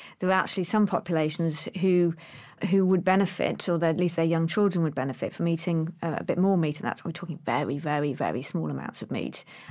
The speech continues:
And some people are vegetarians, and there are moral objections to eating meat, but, uh, small amounts of meat can be very nutritious, particularly for young children who are at risk of malnutrition. So m-, really, mainly it's about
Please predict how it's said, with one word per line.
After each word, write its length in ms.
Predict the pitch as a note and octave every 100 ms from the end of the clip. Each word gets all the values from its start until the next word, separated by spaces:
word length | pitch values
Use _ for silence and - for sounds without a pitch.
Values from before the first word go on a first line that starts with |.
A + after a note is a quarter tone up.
| -
And 160 | F3
some 160 | E3+ F#3
people 240 | F3+ E3+
are 40 | E3
vegetarians, 680 | D#3+ E3 - G#3 G3 F3+
and 140 | F3 E3+
there 80 | E3+
are 20 |
moral 380 | F3 E3+ E3+ D#3
objections 600 | - F#3 - - E3+ E3+
to 140 | F3+
eating 360 | F#3 F3+ F#3 F3
meat, 280 | E3+ D#3 -
but, 320 | F3+ - -
uh, 220 | F#3 F3+ E3+ - -
small 280 | - A#3+
amounts 360 | G3 F3 D#3 -
of 80 | E3
meat 280 | E3+ D#3+ -
can 160 | E3+
be 80 | E3
very 200 | E3 D#3+
nutritious, 600 | D#3+ E3 G3+ - C#3+ -
particularly 500 | - - - - D#3+
for 60 | D#3
young 240 | D#3+ D#3+
children 420 | D#3 E3+ D#3 D#3+
who 160 | D#3 D#3+
are 60 | D#3+
at 100 | -
risk 200 | - E3
of 100 | E3
malnutrition. 680 | D#3+ D#3 D3+ D#3 - - - - - - - - -
So 140 | -
m-, 140 | A3 G#3+
really, 360 | G#3+ G#3+ B3 A3
mainly 380 | G#3 G#3+ G#3 F3
it's 160 | F3
about 380 | F3+ F3+ E3 -